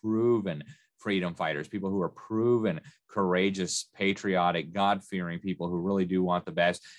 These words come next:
and get involved in their race. Maybe you can go knock doors for them. Maybe you can do a phone bank for them. Maybe if you have money, maybe you can send them a check to help them win their race, 'cause we've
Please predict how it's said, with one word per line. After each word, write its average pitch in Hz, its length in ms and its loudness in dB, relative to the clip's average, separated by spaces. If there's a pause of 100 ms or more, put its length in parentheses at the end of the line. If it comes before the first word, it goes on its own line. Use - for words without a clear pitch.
and 101 100 -6
get 139 100 4
involved 156 340 0
in 165 80 -6
their 160 120 -4
race. 151 260 -6
Maybe 107 160 -4
you 117 60 -6
can 123 80 -8
go 131 100 0
knock 127 300 0
doors 120 280 2
for - 140 -8
them. 82 180 -6
Maybe 85 160 -4
you 104 160 0
can 113 140 -8
do 113 100 0
a 110 40 -2
phone 113 340 0
bank 90 240 0
for - 100 -10
them. 78 220 -6
Maybe 85 160 0
if - 80 -6
you 104 80 2
have 92 100 0 (140)
money, 104 340 2
maybe 101 240 2
you 98 80 2
can 101 140 -12
send 107 200 -2
them 107 100 -2
a 101 40 -4
check 117 320 2 (300)
to 98 80 -10
help 104 240 0
them 101 160 -4
win 101 160 -4
their 98 160 0
race, 95 260 2
'cause 85 180 -14
we've 98 160 -6